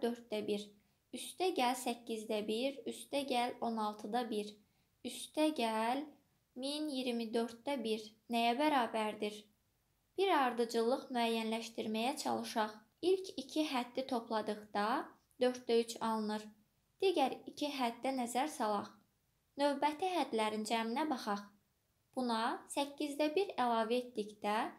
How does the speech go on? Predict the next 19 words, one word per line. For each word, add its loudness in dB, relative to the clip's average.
səkkizdə 0
yeddi 4
alınır. 4
On 4
altıda 2
bir 4
üstə 0
gəl 2
səkkizdə 4
yeddi 0
bərabərdir 4
on 0
altıda 0
on 2
beş. -2
Buradakı 6
ardıcıllığı 2
müəyyənləşdirməyə 0
çalışaq. -2